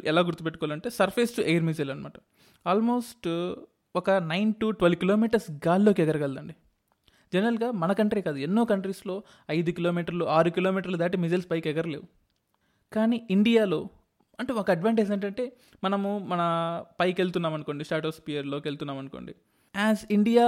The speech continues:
అనేది, ఇండియా అనేది ఈక్వేటర్కి దగ్గర ఉంటుంది కాబట్టి, మన భూమి మీద ఎయిర్ ఫోర్స్‌లు ఎక్కువగా ఉన్నా, అంటే ఎయిర్ డిస్టర్బెన్సెస్ ఎక్కువగా ఉన్నా సరే, మనం ఆకాశంకి వెళ్తూ ఉంటే, ఒక ఐదు కిలోమీటర్లు, ఆరు కిలోమీటర్లు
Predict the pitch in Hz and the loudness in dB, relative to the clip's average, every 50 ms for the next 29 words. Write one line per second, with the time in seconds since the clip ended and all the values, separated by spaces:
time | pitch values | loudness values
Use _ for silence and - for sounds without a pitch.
0 | 240 233 226 214 208 208 208 196 214 - 190 190 190 214 214 214 202 208 202 190 | 6 4 4 2 0 -2 -4 -4 -4 -2 -2 0 2 4 4 4 2 0 -2 -2
1 | 196 190 185 180 208 208 196 196 190 185 175 156 147 139 180 180 196 196 185 180 | -4 -6 -6 0 0 0 0 0 -4 -4 -4 -4 0 2 2 4 4 4 2 0
2 | 170 175 165 165 156 165 156 156 160 160 - 151 151 - _ - - - _ - | -2 -4 -4 -4 -2 -2 -2 -2 -4 -6 -8 -10 -10 -12 _ -20 -20 -16 _ -4
3 | 170 180 196 208 208 214 214 - - 160 151 139 151 185 214 240 254 226 180 165 | -2 0 2 2 0 0 -2 -6 -8 -10 -8 -2 0 2 2 4 4 2 2 2
4 | 170 214 254 254 254 240 240 240 247 - - 180 196 214 220 - 226 226 220 - | 2 2 4 4 4 4 4 4 0 0 2 2 2 2 2 0 0 0 0 -2
5 | 214 175 175 - 214 202 202 196 185 180 180 165 147 151 170 160 147 165 185 170 | -4 -4 0 2 4 4 4 4 4 2 0 -2 -2 -2 -2 0 0 2 4 4
6 | 170 165 - 175 185 185 185 185 170 - 175 165 170 170 165 165 165 - 170 151 | 2 2 2 -2 -6 -4 -6 -4 0 0 0 2 0 0 -2 -4 -4 -4 -4 -4
7 | 143 170 208 - _ _ - - - - 185 202 208 214 208 - - - 165 185 | -4 -8 -10 -14 _ _ -20 -18 -8 -4 -2 0 0 -2 -4 -6 -6 -2 -2 0
8 | 202 262 240 220 247 214 175 180 175 180 175 202 185 175 165 151 151 143 151 160 | 2 2 2 2 0 0 2 0 0 2 2 0 0 0 -2 -4 -4 -4 -4 -4
9 | 180 - - 160 165 175 185 190 170 180 175 175 175 175 170 - 175 151 135 147 | -4 0 2 4 4 4 4 2 0 0 -2 -2 -2 -2 -4 -4 -6 -4 0 2
10 | 170 175 180 180 185 185 185 190 196 180 196 185 | 4 4 4 2 0 -2 -2 -2 -4 -4 -6 -6